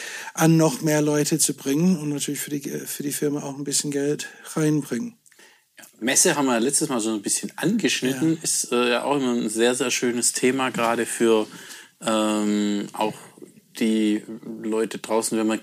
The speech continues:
Speaker 2: Whisky kennenlernen will, mal ein bisschen
Speaker 1: Ja.
Speaker 2: sich umschauen will, was gibt's alles.
Speaker 1: Ja.
Speaker 2: Ähm,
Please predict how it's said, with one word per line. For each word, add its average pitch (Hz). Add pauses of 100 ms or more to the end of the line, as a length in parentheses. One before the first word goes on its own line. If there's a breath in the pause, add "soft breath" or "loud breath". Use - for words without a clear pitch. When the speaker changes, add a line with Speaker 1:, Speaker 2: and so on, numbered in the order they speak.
(100)
Speaker 2:
Whisky 120
kennenlernen 107
will, 139
mal 117
ein 110
bisschen 110
Speaker 1:
Ja. 107
Speaker 2:
sich 113
umschauen 127
will, 107
was 101
gibt's -
alles. 110 (540 loud breath)
Speaker 1:
Ja. 117
Speaker 2:
Ähm, 117